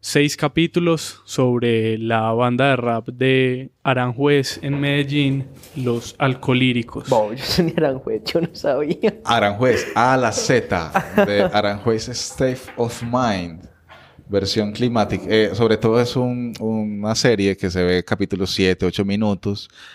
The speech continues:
Speaker 3: y eso en conjunto a una, un especial de una hora, sobre todo de, de un álbum. ¿Cierto? Es de un disco que, que puede ser el disco dos mil diecisiete, dos mil dieciocho.
Speaker 1: El mejor disco colombiano
Speaker 3: No
Speaker 1: de
Speaker 3: sé,
Speaker 1: ese periodo,
Speaker 3: no
Speaker 1: yo
Speaker 3: sé, hay
Speaker 1: creería
Speaker 3: muchos
Speaker 1: yo.
Speaker 3: expertos gritando, gritando eso. Yo lo que digo
Speaker 1: Yo
Speaker 3: es
Speaker 1: no soy
Speaker 3: que
Speaker 1: experto, pero sí.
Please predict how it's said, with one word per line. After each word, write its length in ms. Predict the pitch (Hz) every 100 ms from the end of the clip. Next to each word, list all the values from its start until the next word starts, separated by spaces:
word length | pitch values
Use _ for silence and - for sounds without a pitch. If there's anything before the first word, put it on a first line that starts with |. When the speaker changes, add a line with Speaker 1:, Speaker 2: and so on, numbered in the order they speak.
| -
Speaker 3:
y 140 | 107 98
eso 180 | 90
en 80 | 110
conjunto 560 | 107 110 113 107 95 101
a 260 | 98 95
una, 420 | 90 98 98 101 98
un 280 | 92 98
especial 340 | 101 - 101 90
de 80 | 104
una 220 | 113 113
hora, 220 | 110 104
sobre 320 | 120 101 92
todo 240 | - 120 113
de, 200 | 92 -
de 120 | 95 90
un 100 | 95
álbum. 380 | 82 78 76 - _ _ _ -
¿Cierto? 380 | 104 - 92
Es 360 | 82 90 90 92
de 100 | 113
un 100 | 117
disco 460 | 131 139 - 131 123
que, 160 | 107
que 140 | - -
puede 200 | - 104
ser 120 | 110
el 100 | 110
disco 300 | 107 - 110
dos 180 | 107 98
mil 160 | 90
diecisiete, 460 | 90 101 98 98 107
dos 100 | 107
mil 140 | 98
dieciocho. 720 | 90 101 - 117 104 - 107 -
Speaker 1:
El 240 | 156 143 135
mejor 580 | 135 127 147 147 139 139 -
disco 400 | 139 139 - 143
colombiano 580 | 135 123 120 123 123
Speaker 3:
No 160 | 107 101
Speaker 1:
de 120 | 135
Speaker 3:
sé, 140 | 123 87
Speaker 1:
ese 80 |
periodo, 420 | 82 120 120 120 98
Speaker 3:
no 140 | 98
Speaker 1:
yo 60 | 90
Speaker 3:
sé, 120 | 110
hay 60 |
Speaker 1:
creería 200 | 101 131 123
Speaker 3:
muchos 160 | 123
Speaker 1:
yo. 60 | 135
Speaker 3:
expertos 440 | 131 120 113 127
gritando, 800 | 117 117 104 107 117 120 123 127
gritando 580 | 113 107 113 110 120 131
eso. 400 | 143 147 - 131
Yo 240 | 110 110
lo 220 | 110 120 -
que 180 | 110
digo 220 | 113 117 113
Speaker 1:
Yo 60 |
Speaker 3:
es 40 | 135
Speaker 1:
no 60 |
soy 80 | 143
Speaker 3:
que 80 | 143
Speaker 1:
experto, 420 | 113 147 135 139
pero 220 | 127 117
sí. 240 | - -